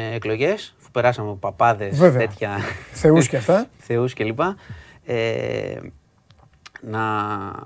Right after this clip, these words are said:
Speaker 1: Θα σου πω άλλη φορά, το κρατάω για άλλη φορά, θα σου πω για έναν άλλον. Πάλι ήμουνα πολύ
Speaker 2: Ναι.
Speaker 1: μικρός, είχα,
Speaker 2: Ναι.
Speaker 1: πήγαινα από το πρόσωπο του Θεού, πήγαινα σε
Speaker 2: Ναι.
Speaker 1: πολλούς, να ξέρεις,
Speaker 2: Ναι.
Speaker 1: είχα κι άλλον μετά.
Speaker 2: Ναι.
Speaker 1: Αλλά δεν έφταιγα.
Speaker 2: Ναι.
Speaker 1: Λοιπόν,
Speaker 2: Ναι.
Speaker 1: θα τα πω άλλη φορά. Λοιπόν, εκλογές.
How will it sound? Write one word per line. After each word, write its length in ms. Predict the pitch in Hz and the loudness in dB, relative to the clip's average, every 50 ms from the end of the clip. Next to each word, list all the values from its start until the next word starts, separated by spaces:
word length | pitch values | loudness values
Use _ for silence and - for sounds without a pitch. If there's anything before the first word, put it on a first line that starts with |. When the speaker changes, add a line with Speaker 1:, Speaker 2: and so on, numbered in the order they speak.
| - - - - - | -16 -18 -18 -18 -12
Speaker 1:
Θα 100 | - - | -8 -8
σου 120 | 113 - - | -8 -6 -2
πω 200 | - 139 139 139 | 0 2 4 4
άλλη 240 | 131 127 131 135 131 | 6 6 6 4 4
φορά, 360 | 123 123 117 120 135 151 151 _ _ | 2 0 2 2 2 0 -4 _ _
το 80 | - - | -14 -8
κρατάω 240 | - 107 101 123 120 | -6 -4 -2 0 0
για 100 | 117 117 | 0 0
άλλη 80 | 113 | -2
φορά, 140 | 110 117 127 | -4 -6 -8
θα 80 | 135 131 | -8 -10
σου 100 | - - | -10 -8
πω 100 | - 135 | -6 -2
για 140 | 135 135 | 0 2
έναν 240 | 131 135 135 131 131 | 2 2 2 0 2
άλλον. 260 | 139 139 131 123 107 - - _ | 2 2 2 0 -2 -4 -6 _
Πάλι 200 | - 131 127 123 | 2 4 4 4
ήμουνα 200 | 127 135 139 131 | 4 2 2 2
πολύ 160 | 143 147 151 | 4 4 4
Speaker 2:
Ναι. 60 | 135 | 4
Speaker 1:
μικρός, 360 | 127 113 - 139 147 151 - | 2 2 4 2 2 2 2
είχα, 280 | - 131 143 156 147 143 | -2 -2 0 2 2 2
Speaker 2:
Ναι. 80 | 135 135 | 2 2
Speaker 1:
πήγαινα 300 | - 147 135 127 120 117 | 2 0 2 2 2 0
από 100 | 113 - | 0 -2
το 60 | 120 | -2
πρόσωπο 280 | 107 131 143 139 - 139 | -2 -2 -4 -4 -6 -10
του 100 | 131 123 | -8 -4
Θεού, 200 | 123 127 143 143 | -2 -2 -2 -2
πήγαινα 360 | 143 151 143 147 143 139 139 139 139 135 135 131 131 131 131 131 131 131 131 131 127 127 127 | -2 0 0 0 0 0 0 0 0 0 0 -2 -2 -4 -4 -6 -6 -6 -4 -4 -4 -4 -6
σε 120 | 123 - 143 | -6 -4 -2
Speaker 2:
Ναι. 60 | 147 | 0
Speaker 1:
πολλούς, 360 | 147 123 139 143 120 98 92 | 2 2 4 2 2 0 -2
να 60 | 104 | -8
ξέρεις, 220 | 98 - - 156 165 | -8 -4 -2 -2 0
Speaker 2:
Ναι. 60 | 156 | 0
Speaker 1:
είχα 80 | - 117 | 0 2
κι 80 | - | 4
άλλον 200 | 127 123 107 95 | 4 4 4 2
μετά. 200 | 95 92 - - | -4 -6 -8 -6
Speaker 2:
Ναι. 240 | 143 151 147 135 113 - - | -4 -2 -2 -2 -4 -6 -8
Speaker 1:
Αλλά 200 | - 110 110 117 | -4 -2 -2 0
δεν 100 | 123 117 | 0 -2
έφταιγα. 360 | 101 - 185 92 92 98 98 - | -2 -4 -6 -8 -8 -8 -6 0
Speaker 2:
Ναι. 100 | 208 185 156 127 113 110 - _ | 2 2 2 2 0 -4 -8 _
Speaker 1:
Λοιπόν, 280 | - - 165 143 127 117 | -8 -6 -2 0 0 0
Speaker 2:
Ναι. 60 | 110 - - - _ _ _ | 0 -2 -8 -16 _ _ _
Speaker 1:
θα 100 | - 110 | -8 -6
τα 100 | 107 110 | -6 -4
πω 100 | 101 117 | 0 2
άλλη 120 | 117 110 101 | 2 0 0
φορά. 300 | - - 92 90 95 - | -2 -6 -10 -10 -10 -10
Λοιπόν, 240 | - - 127 143 131 | -8 -4 0 2 2
εκλογές. 580 | 139 135 151 170 175 175 131 101 95 - - | 2 4 4 6 8 8 8 6 4 0 -12